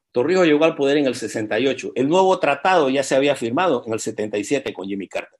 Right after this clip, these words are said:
Nuevo tratado, que fue el que eventualmente concluyó con la transferencia total del Canal de Panamá al final del noventa y nueve. Y ahí entonces, el proyecto, ¿cómo lo ves? O sea, hubo cambio de proyecto, hubo, hubo que prácticamente cancelar un proyecto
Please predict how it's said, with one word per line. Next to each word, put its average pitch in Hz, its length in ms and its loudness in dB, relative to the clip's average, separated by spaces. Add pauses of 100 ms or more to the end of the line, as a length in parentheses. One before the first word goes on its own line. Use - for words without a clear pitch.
(100)
Nuevo 151 320 4
tratado, 95 400 -6 (260)
que 127 140 -2
fue 151 320 0
el 127 100 -8
que 135 120 -2
eventualmente 143 600 0
concluyó 160 460 -2
con 175 100 -8
la 123 140 -4
transferencia 120 760 -4 (260)
total 165 360 4
del 143 160 0
Canal 127 300 -2
de 131 80 -2
Panamá 113 360 -4
al 127 80 -4
final 113 520 -8
del 113 180 -2
noventa 92 260 -10
y 85 60 -10
nueve. 101 300 -6 (280)
Y 120 100 -2
ahí 139 180 2
entonces, 151 460 0 (120)
el - 220 -2
proyecto, 170 580 0
¿cómo 170 220 4
lo 156 140 4
ves? - 440 0
O - 80 -12
sea, 131 320 -4 (360)
hubo 180 160 8
cambio 190 360 2
de 135 80 2
proyecto, 147 420 0
hubo, 151 500 2
hubo 160 240 2
que 120 280 -6
prácticamente 156 600 0
cancelar 139 560 -2
un 254 120 -2
proyecto 117 640 -4